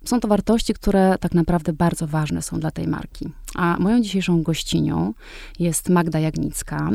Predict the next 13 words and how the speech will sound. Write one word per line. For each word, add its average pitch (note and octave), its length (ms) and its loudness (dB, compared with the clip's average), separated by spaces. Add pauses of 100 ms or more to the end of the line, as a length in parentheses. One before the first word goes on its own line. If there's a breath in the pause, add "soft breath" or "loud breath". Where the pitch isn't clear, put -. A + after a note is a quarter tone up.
(220)
stylistka, D#3 720 -2 (160)
dziennikarka E3+ 600 2
modowa. D#3+ 580 -2 (760 loud breath)
I - 60 -6
chciałabym F#4 580 8
z G#3 100 -2
Magdą, A3 680 6 (160)
e, F3+ 380 4
porozmawiać, F#3+ 1040 2
e, E3 460 2 (420)
trochę D4 360 0
może G3 460 0
o E3+ 320 -2